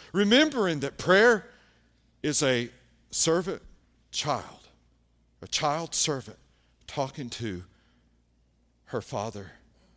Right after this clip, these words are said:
king. Adoration, confession. The part that is implied but not included in this prayer,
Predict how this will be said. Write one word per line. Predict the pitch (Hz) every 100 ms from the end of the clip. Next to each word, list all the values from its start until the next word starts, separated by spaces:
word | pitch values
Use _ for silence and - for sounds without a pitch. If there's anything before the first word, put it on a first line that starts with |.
| _
king. | - 92 - - _ _ _ _ _ _ _ _ _ _ _
Adoration, | 113 120 131 160 - 196 190
confession. | - 127 147 151 - 202 226 _ _ _
The | -
part | - 240 277
that | - 147
is | 139 151
implied | 123 - 180 247
but | 202 147
not | 156 190 147
included | 131 - 175 208 202
in | 196
this | 190 -
prayer, | - 196 233